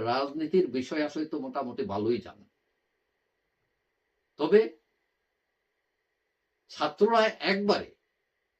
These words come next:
ক্ষমতায় দৌড় দিয়ে চলে যাবে এমনও না, কারণ বিভিন্ন জরিপ ইতিমধ্যে হয়েছে এবং দেখা গেছে যে ছাত্রদের খুব একটা জনপ্রিয়তা নেই, মোটামুটি তলানিতে।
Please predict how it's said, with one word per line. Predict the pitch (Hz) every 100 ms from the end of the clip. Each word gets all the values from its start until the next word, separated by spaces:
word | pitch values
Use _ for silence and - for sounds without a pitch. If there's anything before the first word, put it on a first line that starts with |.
| _ _ _ _ -
ক্ষমতায় | 156 170 170 175 156
দৌড় | 185 180
দিয়ে | 208 202 202
চলে | 190 175
যাবে | 156 139
এমনও | 117 113 95 -
না, | - - _ _ _ _ _ _
কারণ | 147 175 -
বিভিন্ন | 180 208 220 175
জরিপ | 175 208 208
ইতিমধ্যে | 208 208 202 170 180
হয়েছে | 170 180 - 196 - _ _ _ -
এবং | 120 131 123
দেখা | 151 208 175
গেছে | - 160 156
যে | 135 147
ছাত্রদের | 147 - 165 180 - -
খুব | 185 170
একটা | 156 120
জনপ্রিয়তা | 131 143 131 127 95 - -
নেই, | _ _ _ _ _ _ _ _ _ _ _ -
মোটামুটি | 170 185 175 - -
তলানিতে। | 180 151 107 - _